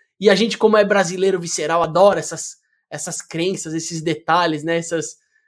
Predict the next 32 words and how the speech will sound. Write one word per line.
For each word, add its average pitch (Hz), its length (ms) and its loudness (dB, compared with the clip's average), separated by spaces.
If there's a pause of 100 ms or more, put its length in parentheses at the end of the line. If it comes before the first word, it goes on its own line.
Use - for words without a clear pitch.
(120)
essas 160 240 -8
superstições, 185 1080 0
né? 165 140 0
Os 170 160 -2
folclores 180 720 -2
e 160 60 -8
tal. 190 360 2
A 180 60 0
gente 185 220 -10
tem 226 180 -4
uma 254 140 2
transição 254 400 -4
de 254 100 -2
ano 202 220 4
acontecendo, 151 760 -6
né? 151 180 -4 (120)
Não 139 160 -18
sei 151 200 -12 (200)
quando 175 200 -4
você 165 240 -10
que - 100 -20 (120)
tá 156 100 0
ouvindo 156 280 0
vai 151 100 0
ouvir 147 220 -4
o 151 40 -2
episódio, 160 440 2
mas 175 120 -2
o 175 80 0
episódio 180 380 -2
foi 214 100 -2
gravado 202 600 2